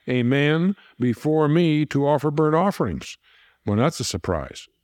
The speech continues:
You may not realize that the Levitical priesthood is permanent.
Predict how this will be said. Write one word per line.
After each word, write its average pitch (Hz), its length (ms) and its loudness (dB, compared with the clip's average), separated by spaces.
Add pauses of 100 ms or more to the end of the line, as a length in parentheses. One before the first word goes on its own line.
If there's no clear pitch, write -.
(720)
You 113 120 0
may 135 120 2
not 131 200 2
realize 120 460 4
that 107 140 -2
the 110 80 -2
Levitical 117 580 0
priesthood 120 560 0
is 104 180 0
permanent. 110 640 0